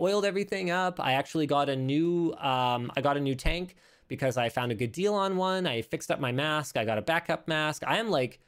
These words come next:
I am ready to go to play some paintball. So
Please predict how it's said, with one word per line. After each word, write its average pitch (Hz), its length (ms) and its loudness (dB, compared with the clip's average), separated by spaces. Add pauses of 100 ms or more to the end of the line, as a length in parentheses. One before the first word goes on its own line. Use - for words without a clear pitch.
(340)
I 151 120 4
am 160 320 0
ready 123 400 0
to 107 100 0
go 104 340 -4
to - 60 -20
play 120 160 -4
some 107 140 -6
paintball. 98 380 -6 (500)
So 104 520 0